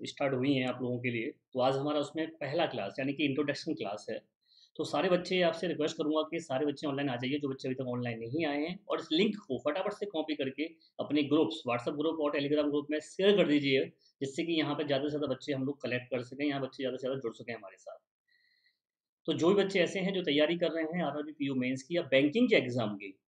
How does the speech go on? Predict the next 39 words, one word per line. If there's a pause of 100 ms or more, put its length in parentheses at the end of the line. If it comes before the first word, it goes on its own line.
(120)
तो
उन
सारे
बच्चों
के
लिए
ये
classes
बहुत
important
होने
वाली
है, (300)
जो
आप
लोगों
के
लिए
हम
special
लेके
आए
हैं। (320)
Computer
section
आपका
एक
ऐसा
section
है
जो
आपको
सर
mains
के
पेपर
में
आता
है